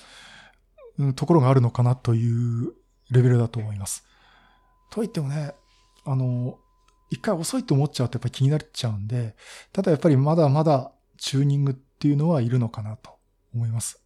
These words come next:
これは多分、おそらく今立ち上げてるアプリケーションというのはみんなペケ八六のね、要はインテルのコードなんで、やっぱりあの、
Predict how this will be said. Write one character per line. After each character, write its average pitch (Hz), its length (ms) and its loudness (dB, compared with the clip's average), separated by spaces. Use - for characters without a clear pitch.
こ 208 100 2
れ 214 40 4
は 202 40 0
多 240 100 2
分、 135 300 4
お 151 60 -4
そ 240 140 -2
ら 190 80 -2
く - 340 2
今 175 160 4
立 151 140 0
ち - 80 -2
上 202 80 6
げ 190 80 4
て 196 100 2
る 185 60 4
ア 170 40 -2
プ 185 120 -2
リ 185 40 2
ケ 196 120 2
ー - 20 6
シ - 80 -2
ョ 135 60 0
ン - 20 0
と 110 80 -6
い - 0 -
う 107 40 -4
の 113 40 -4
は 110 80 -6
み 123 80 0
ん 127 60 0
な 127 180 -2
ペ 185 100 2
ケ 143 80 0
八 123 300 -2
六 143 200 0
の 127 140 0
ね、 143 180 -8
要 131 120 0
は 120 60 0
イ 143 80 2
ン 165 40 2
テ 180 100 4
ル 170 60 4
の 165 100 2
コ 170 120 -4
ー - 20 0
ド 156 80 0
な 151 120 -2
ん 117 120 -2
で、 123 260 -2
や 156 60 -6
っ - 40 -14
ぱ 233 100 0
り 185 80 6
あ 143 60 4
の、 117 680 0